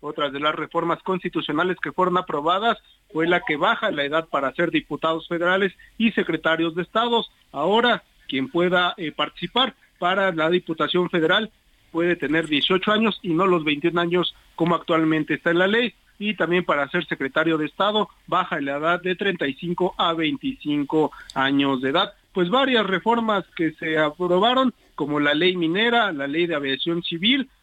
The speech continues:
para que también México vuelva a tener la categoría uno de seguridad internacional. Pues varias reformas, y ahí quedaron ya cinco horas de trabajos. A las tres de la madrugada se estaban retirando ya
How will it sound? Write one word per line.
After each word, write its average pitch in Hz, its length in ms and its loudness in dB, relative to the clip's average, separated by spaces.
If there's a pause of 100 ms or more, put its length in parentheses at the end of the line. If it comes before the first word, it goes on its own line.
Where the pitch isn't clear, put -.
para 185 320 0
que 190 260 0
también 160 420 -2
México 175 480 0
vuelva 170 520 2
a 165 100 -2
tener 151 240 -4
la 160 120 0
categoría 139 600 0
uno 160 240 2
de 143 160 0
seguridad 135 560 0 (400)
internacional. 185 960 0 (220)
Pues 165 120 -8
varias 214 320 0
reformas, 226 460 0 (340)
y 156 80 -8
ahí 190 200 0
quedaron 202 460 0
ya 254 260 0 (260)
cinco 220 400 4
horas 220 240 4
de 170 100 -2
trabajos. 202 580 -2
A 247 120 0
las 202 160 -4
tres 185 180 -4
de 185 60 -4
la 147 120 -2
madrugada 151 520 -2
se 156 100 -10
estaban 160 300 0
retirando 147 540 0
ya 147 260 -2